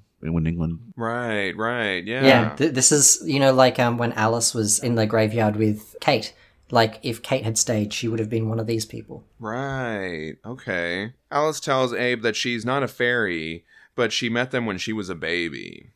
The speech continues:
Speaker 2: And so here she's referencing Hellboy the Corpse, Mag Dagda, and all the Thuadadannan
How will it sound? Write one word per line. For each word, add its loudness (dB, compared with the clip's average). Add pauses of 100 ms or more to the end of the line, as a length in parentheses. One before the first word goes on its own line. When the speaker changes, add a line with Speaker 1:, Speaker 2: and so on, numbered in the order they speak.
Speaker 2:
And -6
so -2
here 0
she's -6
referencing -6 (220)
Hellboy -2
the -8
Corpse, -6 (200)
Mag -2
Dagda, 0 (260)
and -2
all 2
the -2
Thuadadannan 0